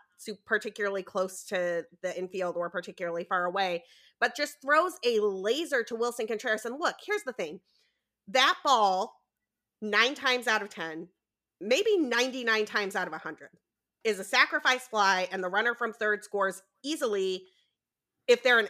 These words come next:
average runner. Tommy Pham is an above average runner who can steal a lot of bags, so you would expect that he would score on that play. This isn't Dan Vogelbach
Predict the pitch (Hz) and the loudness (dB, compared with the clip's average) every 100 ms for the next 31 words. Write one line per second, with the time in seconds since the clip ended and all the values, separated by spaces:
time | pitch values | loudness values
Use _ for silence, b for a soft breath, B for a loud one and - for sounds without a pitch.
0 | 214 220 220 208 196 - 190 175 113 170 | 4 6 6 2 -2 -8 -8 -8 -8 -18
1 | _ _ _ _ - 349 440 415 339 330 | _ _ _ _ 2 6 6 4 2 2
2 | 262 226 - 247 254 196 180 180 180 160 | 0 -2 2 4 4 2 0 -4 -4 -6
3 | 160 175 _ _ _ _ 262 240 233 - | -8 -10 _ _ _ _ -8 -2 -4 -4
4 | 302 330 262 240 240 185 202 151 160 - | 0 2 4 6 6 4 0 0 -6 -8
5 | - 247 294 254 - - - 277 - 220 | -4 0 2 0 -2 -10 0 2 2 -4
6 | 214 233 214 202 - 202 196 220 240 247 | -8 -4 -4 -4 -6 0 2 4 2 0
7 | 240 269 320 381 277 214 226 233 202 202 | -2 -4 -6 -6 -6 0 2 2 0 0
8 | 202 190 165 165 | 0 -2 -4 -4